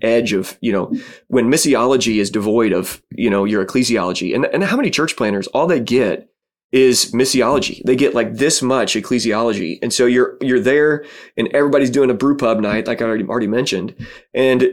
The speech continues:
nobody has a clue about, you know, biblical eldership and,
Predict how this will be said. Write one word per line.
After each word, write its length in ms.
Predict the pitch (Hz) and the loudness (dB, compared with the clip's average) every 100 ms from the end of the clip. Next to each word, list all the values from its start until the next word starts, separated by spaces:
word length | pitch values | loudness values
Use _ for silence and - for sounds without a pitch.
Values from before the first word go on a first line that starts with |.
| - | 0
nobody 320 | 120 156 151 | 2 4 4
has 120 | 135 | 2
a 60 | 120 | 0
clue 480 | - 147 139 107 110 | -2 0 2 4 2
about, 460 | 107 110 110 110 - - - 127 107 | 0 -2 -2 -4 -6 -10 -10 -10 -4
you 80 | 127 | -2
know, 80 | 104 | 0
biblical 320 | 127 120 101 | 0 0 0
eldership 600 | 120 131 110 92 98 - - | 0 0 0 -2 -4 -8 -2
and, 560 | 113 117 113 - - | 0 0 0 -4 -10